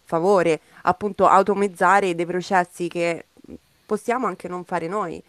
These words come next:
Non c'è bisogno che l'umano deve usare, eh, le, il suo tempo e le sue energie per fare delle cose totalmente, eh, monotone, dei movimenti meccanici, e questo non è che va a togliere lavoro alle persone che hanno bisogno di lavoro, perché nessuno ha bisogno di lavoro, abbiamo bisogno di mangiare, appunto, non di lavoro.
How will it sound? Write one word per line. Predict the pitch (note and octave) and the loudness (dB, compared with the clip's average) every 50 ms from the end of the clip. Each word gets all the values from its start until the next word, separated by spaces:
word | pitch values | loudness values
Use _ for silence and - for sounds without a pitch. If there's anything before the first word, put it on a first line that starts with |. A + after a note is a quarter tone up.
| _ _ _ _ _ | _ _ _ _ _
Non | - F3+ F#3+ | -8 -8 -8
c'è | - G#3 G3+ | -4 -6 -4
bisogno | G3 G#3 G3+ G#3+ G#3+ G#3+ G3 F3+ E3+ | -4 -4 -2 0 0 0 0 -2 -4
che | F3 | -4
l'umano | F3 F3 F#3 G3 G3+ G3+ F#3+ F3+ F3 E3+ | -2 -2 -2 0 2 2 2 2 0 -2
deve | F3+ F#3+ F#3+ F#3 E3+ - - _ _ _ _ - - - | -2 -2 -2 0 -2 -2 -4 _ _ _ _ -20 -18 -10
usare, | - G3 G3 - G#3+ G3 F#3+ F3 E3+ E3 D#3+ - | -8 -6 -4 0 4 4 4 4 4 2 0 0
eh, | - F3 E3+ E3 E3 D#3+ E3 | 0 0 2 4 4 2 2
le, | E3+ F#3 F3+ - - | 2 0 -2 -2 -2
il | G3 G3+ F#3+ - | -4 -4 -4 -4
suo | - G#3+ G#3 | -2 0 2
tempo | G3 G#3 F#3+ F3 - F#3+ | 4 4 2 2 2 0
e | F#3 | 0
le | F3+ | 0
sue | G#3 | 0
energie | G3+ A3+ A#3 G3+ E3 E3+ G#3+ A#3 | 0 0 0 0 0 0 2 2
per | F#3+ F3+ - | 2 0 -6
fare | - F3+ F3 F3 F3 F3+ F3 F3 | 0 2 2 2 2 2 -2 -2
delle | F3 F3+ G3 G3 | -2 -2 -2 0
cose | - G3 F#3+ F#3+ - G3+ | 0 -2 -2 -2 -4 -8
totalmente, | - F3 E3+ F3 E3 F3+ F3 E3+ - - F3+ E3+ D#3+ - - - - A3 - | -8 -6 -6 -6 -6 -4 -6 -8 -8 -6 -4 -4 -4 -4 -8 -20 -20 -14 -4
eh, | - F3 E3 D#3+ E3 D#3+ D#3+ D#3+ | -2 -2 0 0 0 -2 -2 -4
monotone, | D#3 G3 G3+ G3 F#3+ F3+ F3+ F3 E3+ - G3+ G3 G3+ G#3+ G3+ | -4 -4 -4 -4 -4 -2 -4 -4 -4 -6 -8 -8 -8 -8 -6
dei | F3+ F3 F3 | -4 -4 -4
movimenti | E3+ F#3 F3+ F#3 F#3+ F#3+ F#3+ F3+ F#3 F3+ - G3 F#3 E3+ | -4 -6 -8 -8 -8 -8 -8 -10 -10 -12 -12 -12 -10 -10
meccanici, | F#3 F3+ - - F3 D#3 D#3 E3 F3 E3 - - G#3+ A3 _ - A#3 G3+ | -10 -10 -8 -8 -6 -6 -6 -8 -10 -12 -10 -10 -12 -12 _ -16 -20 -10
e | - G3 | -10 -8
questo | - B3+ C4 - - F3+ | -6 -6 -8 -6 -6 -6
non | F#3 G3 | -2 -2
è | B3 C#4 | -2 -2
che | G#3+ F#3+ | -2 0
va | E3+ F3+ | 0 0
a | F3+ - | 0 0
togliere | - G3 F#3 F3+ D#3+ F3 E3+ D#3+ E3 E3 - - | 2 0 0 2 2 2 4 6 6 4 4 2
lavoro | D3+ E3+ F3+ F3 F#3+ G#3 G#3 G3 F#3 F3+ F3 | 4 4 4 6 8 6 6 6 6 4 4
alle | C#3+ F3 F3+ F3 | 4 4 4 4
persone | E3+ F#3 - - G3+ F#3 F#3 | 0 0 -2 -4 -4 -4 0
che | E3+ | 0
hanno | F3 E3+ F3 | 0 0 0
bisogno | F3 F3+ F3 G3 F#3 F3 F3 | -4 -2 -2 -2 -2 -2 0
di | E3 E3+ | 0 0
lavoro, | F3 F3 F3 F3+ F3 E3+ | 0 2 2 2 0 0
perché | F3 G3 - - A3 | -2 -4 -6 -4 -2
nessuno | A#3 B3 - - C#4 B3 | -2 -2 -2 0 0 2
ha | G3+ | 2
bisogno | F#3 F3+ E3+ F#3+ F3+ F3 F3 | 2 0 -2 -2 -2 -2 0
di | E3+ F3+ | 0 2
lavoro, | E3 E3+ E3+ E3+ E3 D#3 | 2 4 4 4 4 2
abbiamo | E3 F3 F#3+ G3 G3+ G#3 | 2 0 0 0 0 -2
bisogno | G3+ F#3+ G#3 A3 G#3+ G3 F3 | -2 0 0 0 0 0 -2
di | F3+ F#3+ | -2 -2
mangiare, | F3 E3 F3 D#3 D3+ F3 F3+ F3+ D#3 | -2 -2 -2 -2 0 2 2 2 2
appunto, | D#3 - - - E3 D3+ D3+ - F3 | 0 -2 -4 -8 -8 -6 -6 -8 -4
non | F3 G3 F#3+ F3 | -4 -2 -2 -2
di | E3+ | -2
lavoro. | D#3+ E3 E3 D#3+ D#3+ D#3 D3 D3+ D#3+ E3 | 0 0 2 2 2 2 0 -4 -8 -10